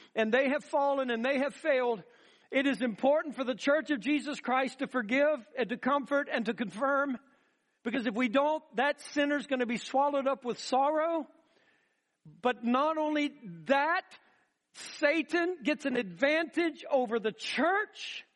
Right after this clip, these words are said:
and it ceases to be a loving church, and it ceases to be a forgiving church. And now it is a harsh church, and it's a mean church, and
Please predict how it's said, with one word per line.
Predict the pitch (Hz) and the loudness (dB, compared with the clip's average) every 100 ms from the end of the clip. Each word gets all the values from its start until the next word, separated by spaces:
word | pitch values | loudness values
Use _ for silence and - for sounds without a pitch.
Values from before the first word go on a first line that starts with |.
| _ _ _ _ - - | _ _ _ _ -14 -2
and | 269 262 | 0 0
it | - | -2
ceases | - - 381 381 - 320 - | -8 0 2 2 -2 -8 -4
to | 302 | 0
be | 302 | 0
a | 262 | 0
loving | 262 269 262 247 | 0 0 -2 -6
church, | - 269 294 320 330 - - - _ _ - | -4 0 2 0 -6 -16 -18 -20 _ _ -6
and | 262 269 | -2 0
it | 262 | -2
ceases | - - 359 339 311 - | -4 2 2 2 -4 -2
to | 294 | 0
be | 262 277 | 2 0
a | 247 | 0
forgiving | 269 233 302 277 294 233 | -2 0 0 0 -2 -2
church. | - 262 254 - - - _ - - | 0 0 0 -4 -16 -18 _ -20 -4
And | 262 269 | 0 2
now | 302 320 | 2 2
it | 277 | 0
is | 254 | -2
a | 269 | -2
harsh | - 254 311 330 - | -2 0 2 0 -4
church, | - 294 262 - | -2 0 0 -4
and | 240 | -6
it's | - | -4
a | 247 | -2
mean | 269 330 330 302 | 2 2 2 -2
church, | - 277 254 - 247 | -2 0 0 -2 -4
and | 220 | -4